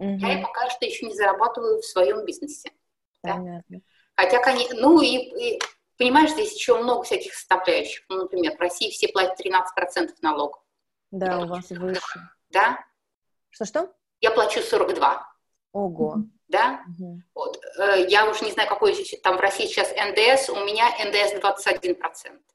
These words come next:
Speaker 2: У нас
Speaker 1: То есть
Speaker 2: двадцать, да, сейчас.
Speaker 1: это чисто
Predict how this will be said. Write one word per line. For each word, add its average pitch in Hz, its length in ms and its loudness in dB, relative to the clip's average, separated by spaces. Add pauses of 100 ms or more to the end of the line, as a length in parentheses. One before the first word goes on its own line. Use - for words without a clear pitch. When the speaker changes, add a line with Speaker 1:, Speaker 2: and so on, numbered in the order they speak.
(140)
Speaker 2:
У 185 80 -8
нас 190 200 -4
Speaker 1:
То 196 60 4
есть 175 100 2
Speaker 2:
двадцать, - 540 -8 (120)
да, 165 240 -18
сейчас. - 400 -2
Speaker 1:
это 262 60 0
чисто 311 580 4